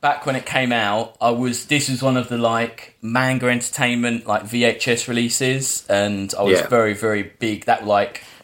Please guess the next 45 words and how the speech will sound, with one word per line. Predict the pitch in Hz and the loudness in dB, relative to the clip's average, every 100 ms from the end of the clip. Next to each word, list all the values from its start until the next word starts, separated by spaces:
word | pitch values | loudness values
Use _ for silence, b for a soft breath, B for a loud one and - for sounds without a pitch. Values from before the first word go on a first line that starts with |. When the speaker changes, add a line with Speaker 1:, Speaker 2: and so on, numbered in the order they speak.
| B - | B -4
Speaker 1:
very | 127 117 | 0 2
much | 117 117 - | 2 0 -2
into | 113 107 | -6 -4
that | 110 107 104 | 2 4 2
when | 107 98 | 0 -2
it | - | -2
hit. | 117 101 95 | 0 0 0
I | |
remember, | 101 104 101 104 | 0 0 0 2
like, | 98 98 - - | 4 4 4 2
buying | 104 101 101 | 4 4 2
them | 95 | -2
from | 95 - | -4 -6
a | 95 | -4
comic | - 98 - | -2 -2 0
shop | - 90 - | 0 0 0
in, | 92 92 | -2 0
uh, | 95 92 95 92 B B B B B - | 2 2 2 -2 B B B B B -4
up | 95 | -2
in | 110 95 | -4 -4
town | - 101 90 | 0 0 0
somewhere, | - 85 85 85 92 - - | -2 -4 -4 -6 -8 -12 -10
I | |
think | 90 95 - | -8 -8 -12
it | - | -6
was. | 87 90 | -2 0
But | 120 120 | 2 4
I, | 123 117 B B | 4 2 B B
I | 120 143 | 0 4
had | 139 | 2
quite | - 143 | 2 0
a | 117 | 2
few | - 131 | 0 2
of | 117 | 2
these. | 110 110 107 | 0 -2 2
So | 110 | 4
I | |
had, | 107 113 | 4 2
like, | 101 101 98 | 4 2 2
I | 98 | 0
had | 120 110 - | 0 0 0
this, | 107 104 - | -2 -2 -2
I | 98 | -2
had, | 104 101 98 - | 2 0 0 -4
um, | 98 95 95 92 90 92 | -2 0 -2 -4 -10 -14